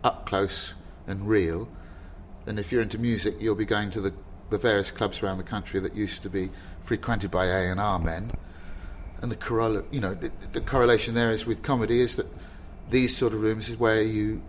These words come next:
you, you learn your trade, get good at it, and then,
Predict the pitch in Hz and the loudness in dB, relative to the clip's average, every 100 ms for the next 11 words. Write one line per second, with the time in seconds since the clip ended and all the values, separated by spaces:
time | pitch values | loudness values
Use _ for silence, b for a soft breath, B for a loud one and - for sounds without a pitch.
0 | - - 104 - 120 107 107 107 104 - | -8 -4 -4 -6 -4 -2 -2 -4 -6 -12
1 | - - - 104 - 113 113 117 110 95 | -14 -14 -12 -12 -8 4 6 6 2 0
2 | 87 - 110 82 85 95 - B B B | -2 -2 0 2 2 0 -6 B B B
3 | - 113 - 117 104 85 92 - - B | -2 -2 2 2 4 2 -2 -4 -10 B
4 | B B B - - 104 101 101 101 98 | B B B -14 -6 -2 0 0 0 -4